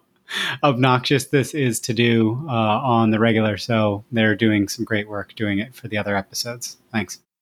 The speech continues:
Data Mesh Radio is provided as a free community resource by Data Mesh Understanding.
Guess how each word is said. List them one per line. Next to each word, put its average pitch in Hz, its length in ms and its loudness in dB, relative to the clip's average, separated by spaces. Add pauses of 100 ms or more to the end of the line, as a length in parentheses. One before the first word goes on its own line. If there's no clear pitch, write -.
(140)
Data 143 160 0
Mesh 196 260 -2
Radio 127 360 4
is 113 100 -2
provided 107 480 2
as 98 100 -2
a 95 60 -6
free 120 260 0
community 107 500 2
resource 113 520 0
by 98 200 2
Data 117 260 0
Mesh 143 280 0
Understanding. 113 920 0